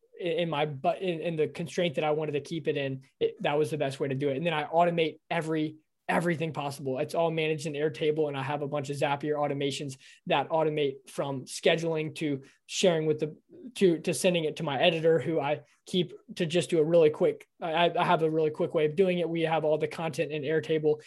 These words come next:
and every time we switch something, there's triggers created, there's emails that are created that are sent to the guests so they can share it and all this stuff. And so that, I think that is important, because it,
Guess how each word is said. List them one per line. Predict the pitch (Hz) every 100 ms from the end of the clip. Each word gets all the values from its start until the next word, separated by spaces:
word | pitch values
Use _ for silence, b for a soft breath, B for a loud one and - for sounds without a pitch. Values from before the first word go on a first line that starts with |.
| B -
and | 156 156 -
every | 185 170
time | 170 156
we | 151
switch | - 180
something, | - 165 160 156
there's | 135 -
triggers | - 165 160 151
created, | - 160 160
there's | 156 139
emails | 175 165 156 151
that | 151
are | 147
created | - 156 156
that | 151
are | 139
sent | 131 170 143
to | 147
the | 156
guests | 147 147 139 - B B
so | -
they | 160 160
can | 156
share | 135 - 214 196
it | 175
and | 175 165
all | 175
this | 165 156
stuff. | - 131 165
And | 165 B B
so | - 214
that, | 196 185
I | 202
think | 226 196
that | 180
is | 175
important, | 170 156 175 165
because | 160 165
it, | 156 156